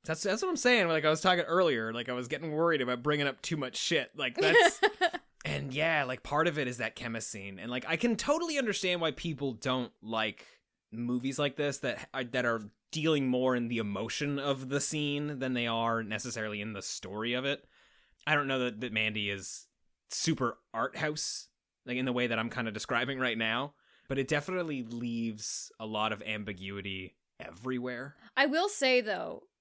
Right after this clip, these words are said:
Speaker 2: you are very much not a fantasy guy. You do not like fantasy.
Speaker 1: I'm not a big fantasy guy,
Speaker 2: I
Speaker 1: yeah.
Speaker 2: would say this is probably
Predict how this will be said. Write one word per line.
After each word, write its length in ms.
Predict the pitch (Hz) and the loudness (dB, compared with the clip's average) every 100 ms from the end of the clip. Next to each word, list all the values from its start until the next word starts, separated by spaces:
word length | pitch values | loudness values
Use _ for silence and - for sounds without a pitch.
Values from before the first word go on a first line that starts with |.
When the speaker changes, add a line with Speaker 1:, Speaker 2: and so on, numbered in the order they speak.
| - | -8
Speaker 2:
you 280 | 233 247 285 | 0 2 4
are 160 | 294 233 | 4 4
very 440 | 202 233 240 233 | -2 0 2 2
much 360 | 226 220 - 214 | 2 0 -4 -6
not 320 | 208 196 - | -4 -4 -6
a 120 | 202 | -10
fantasy 580 | 196 - 190 196 226 254 | -10 -10 -10 -8 -8 -6
guy. 360 | 233 226 240 269 | -2 0 0 -2
You 440 | 254 214 233 226 | -6 -8 -6 -4
do 160 | 214 202 | -6 -6
not 220 | 196 185 | -6 -8
like 120 | 190 | -10
fantasy. 460 | - 175 175 175 240 | -10 -12 -10 -6 -4
Speaker 1:
I'm 220 | 247 131 | -4 -6
not 160 | 110 98 | -12 -14
a 20 | |
big 160 | 98 | -16
fantasy 380 | - 98 92 101 | -16 -16 -16 -14
guy, 160 | 101 98 | -12 -2
Speaker 2:
I 140 | 254 | 2
Speaker 1:
yeah. 60 | 330 | 2
Speaker 2:
would 120 | 359 | 2
say 160 | 359 381 | 0 0
this 180 | 320 359 | 0 -2
is 140 | 320 | -2
probably 560 | 339 320 302 277 254 | 0 0 0 -4 -6